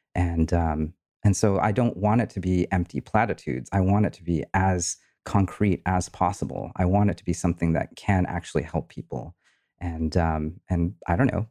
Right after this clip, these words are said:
I mean, new venture creation and solving those problems, you know, and code just happens to be one of many ways, right? It might be biochemistry, it might be physics, right? Um, there's so many other ways that,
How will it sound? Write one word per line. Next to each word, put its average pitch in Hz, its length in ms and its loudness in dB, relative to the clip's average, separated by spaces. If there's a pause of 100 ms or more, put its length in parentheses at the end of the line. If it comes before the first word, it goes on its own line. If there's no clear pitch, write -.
I - 60 -2
mean, 92 360 4 (840)
new 110 160 4
venture 107 260 0
creation 98 500 2
and 98 120 4
solving 95 320 2
those 98 140 2
problems, 104 680 0
you 107 140 2
know, 92 160 0
and 104 160 2
code 139 280 2
just - 180 -2
happens 110 280 2
to 95 60 -2
be 98 100 2
one 101 240 2
of 90 100 -2
many 98 240 4
ways, - 380 -8
right? 78 260 2
It 98 80 2
might 98 240 2
be 127 120 4
biochemistry, 76 840 0
it 82 40 2
might 95 240 2
be 101 120 2
physics, - 580 -4
right? 73 240 0 (100)
Um, 87 320 2
there's 98 240 0
so 107 220 0
many 104 320 2
other 90 360 2
ways 87 480 0
that, - 240 0